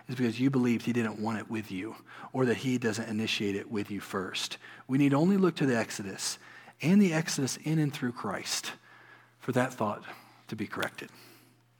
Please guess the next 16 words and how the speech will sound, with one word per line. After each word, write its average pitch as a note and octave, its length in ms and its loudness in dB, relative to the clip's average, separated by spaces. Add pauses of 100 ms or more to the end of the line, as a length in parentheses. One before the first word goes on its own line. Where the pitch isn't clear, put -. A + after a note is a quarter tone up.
(580)
Well, C3 120 4
before D3 260 4
we C#3+ 100 8
pray, C3 380 4 (200)
we're B2+ 80 -6
gonna, B2+ 220 2 (420)
or B2 140 2 (380)
before D3 260 4
we C3+ 80 8
pray, C3 160 4
we're B2 80 2
gonna B2 160 4
take B2+ 300 0 (640)
the - 80 -6
Lord's A#2 300 0
Supper. A#2 400 2